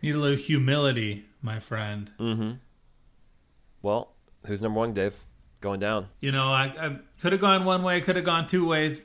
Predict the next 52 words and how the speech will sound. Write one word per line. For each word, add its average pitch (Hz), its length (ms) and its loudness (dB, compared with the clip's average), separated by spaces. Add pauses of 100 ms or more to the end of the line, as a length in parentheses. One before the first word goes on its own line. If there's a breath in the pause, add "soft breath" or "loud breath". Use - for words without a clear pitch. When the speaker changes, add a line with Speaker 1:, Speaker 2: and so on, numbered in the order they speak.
Speaker 1:
I 139 120 0
decided 139 340 2
to 135 80 2
lump 139 240 4
'em 143 100 -2
together. 113 560 0
Ward 165 220 4
McAllister's 156 580 2
been 123 180 0
running 160 300 4
away 147 340 6
from 135 160 -2
his 127 200 0
responsibility. 131 1000 0
Speaker 2:
<laughs> - 60 -20 (180 soft breath)
Yep. 104 280 -2 (1300)
Speaker 1:
But 135 140 2
he's, 113 260 -2
he's 127 240 -2
anchored 160 440 2
to 151 80 0
the 127 120 2
wrong 160 380 4
ship 143 500 0 (540)
with 131 120 -6
Miss 135 240 0
Astor. 131 480 0
So 120 140 -4
I 120 40 0
got 117 180 -2
Astor 160 480 4
and 151 200 -2
Ward 147 240 2
McAllister 135 460 -2
Speaker 2:
I 104 80 6
have 117 140 4
the 107 40 -2
Speaker 1:
tied 135 380 6
Speaker 2:
same, 95 80 -6
Speaker 1:
for 127 120 -6
the 117 100 -4
Speaker 2:
I - 20 0
have 104 60 4
the 131 60 4
Speaker 1:
biggest 120 120 0
Speaker 2:
same 107 180 2
Speaker 1:
losers. 98 280 -4
Speaker 2:
two 101 160 -2
tied 87 340 -2
for - 120 -12
going 87 200 -4
down. 85 320 -4